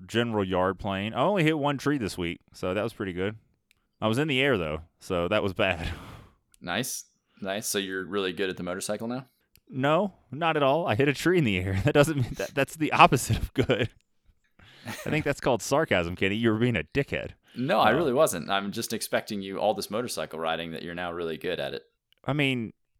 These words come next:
Speaker 1: I'm getting to where I can ride wheelies for, like, twenty-five or thirty feet long uphill, and I can kind of, like, I don't know what it's called, when you, like, leave a foot on the ground and then, like,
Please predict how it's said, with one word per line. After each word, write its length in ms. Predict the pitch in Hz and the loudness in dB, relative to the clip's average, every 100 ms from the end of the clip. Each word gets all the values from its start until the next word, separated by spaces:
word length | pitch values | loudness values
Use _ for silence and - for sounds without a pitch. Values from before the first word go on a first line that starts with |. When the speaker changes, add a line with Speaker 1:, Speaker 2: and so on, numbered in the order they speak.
| - | -8
Speaker 1:
I'm 320 | 107 117 92 _ _ | -4 -4 -8 _ _
getting 280 | 123 120 113 | 0 0 2
to 60 | 98 | 2
where 140 | 101 | 2
I 100 | 101 | 2
can 120 | 95 | 0
ride 220 | 90 95 | 0 0
wheelies 400 | 85 95 92 87 | 0 -2 -2 -4
for, 180 | - 90 | -6 -6
like, 240 | 80 82 - _ _ _ _ _ | -4 -4 -6 _ _ _ _ _
twenty-five 420 | - 95 87 87 | -6 -4 0 0
or 80 | 85 | 0
thirty 260 | 92 87 85 | -2 -2 -2
feet 260 | 92 87 | -6 -6
long 260 | 87 87 87 | -4 -2 -2
uphill, 460 | 82 90 90 87 - - | -2 0 0 -2 -6 -8
and 320 | 90 82 80 - | -6 -6 -10 -10
I 100 | 90 | -8
can 240 | 87 82 76 _ _ - | -6 -8 -10 _ _ -2
kind 240 | 98 87 | 0 0
of, 100 | 82 | 0
like, 380 | 87 85 - _ _ _ | 0 0 -2 _ _ _
I 80 | - | 2
don't 120 | 95 92 | 2 4
know 100 | 87 | 2
what 140 | 82 | 2
it's 100 | 80 | -2
called, 380 | - 85 85 80 - | 0 2 2 -2 -8
when 140 | 95 | -4
you, 120 | 92 | 0
like, 140 | 90 87 | 0 0
leave 240 | 92 95 | -2 -2
a 60 | 90 | -2
foot 200 | 98 95 | 0 0
on 120 | 92 | 0
the 80 | 85 | -2
ground 400 | 92 92 95 87 | 0 2 0 -2
and 120 | 85 | -4
then, 120 | 87 | -6
like, 240 | 82 80 | -4 -6